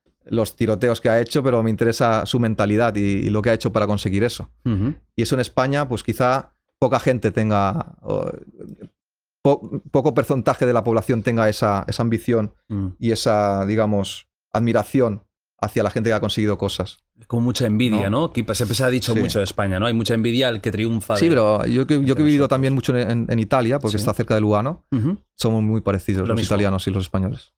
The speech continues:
Speaker 1: Sí. Somos, somos primos, primos hermanos.
Speaker 2: <laughs> Primos hermanitos, ¿eh?
Speaker 1: Somos súper. Ellos son, tienen un poco más el gusto de, del fashion, de, de la moda.
Speaker 2: Ujú.
Speaker 1: Eh,
Speaker 2: Bueno, pues,
Speaker 1: y,
Speaker 2: Italia al norte,
Speaker 1: y
Speaker 2: si te vas a
Speaker 1: son
Speaker 2: Italia
Speaker 1: un
Speaker 2: al
Speaker 1: poco
Speaker 2: sur.
Speaker 1: más así,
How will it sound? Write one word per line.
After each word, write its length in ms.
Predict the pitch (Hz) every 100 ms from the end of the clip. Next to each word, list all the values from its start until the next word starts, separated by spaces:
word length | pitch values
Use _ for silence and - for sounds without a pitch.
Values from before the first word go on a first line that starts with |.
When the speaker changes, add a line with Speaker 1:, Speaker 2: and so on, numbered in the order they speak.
| _ -
Speaker 1:
Sí. 60 | - _ _ _ _ _ _ -
Somos, 240 | 92 90
somos 480 | 98 95 92 - _ - -
primos, 560 | 104 98 95 - - -
primos 200 | 104 98
hermanos. 380 | 98 92 98 -
Speaker 2:
<laughs> 600 | 139 - 156 - 294 147
Primos 280 | 131 131 123
hermanitos, 560 | 123 110 107 101 98 -
¿eh? 40 |
Speaker 1:
Somos 180 | 101 95
súper. 600 | 107 107 98 92 92 - _ _ -
Ellos 180 | 139 151
son, 180 | 165 -
tienen 220 | 147 143
un 60 | 131
poco 200 | 139 139
más 180 | 131 135
el 100 | 120
gusto 300 | 135 - 127
de, 360 | 120 113 110
del 100 | 110 104
fashion, 460 | 131 123 131 151
de, 340 | 113 104 101 104
de 100 | 110
la 80 | 110
moda. 340 | 123 135 170
Speaker 2:
Ujú. 340 | 113 98 101 156 _ _ _ _ _ _ -
Speaker 1:
Eh, 80 | 110
Speaker 2:
Bueno, 140 | 104
pues, 520 | 101 98 95 92 92 139
Speaker 1:
y, 220 | 143 156
Speaker 2:
Italia 280 | 170 170 131
al 60 |
norte, 160 | 147 151
Speaker 1:
y 120 | 165
Speaker 2:
si 60 | 170
te 60 | 120
vas 100 | 165
a 40 |
Speaker 1:
son 40 | 175
Speaker 2:
Italia 160 | 143 -
Speaker 1:
un 40 |
Speaker 2:
al 60 | 165
Speaker 1:
poco 100 | 165
Speaker 2:
sur. 80 | 165
Speaker 1:
más 460 | 170 165 - - 110
así, 400 | 120 143 107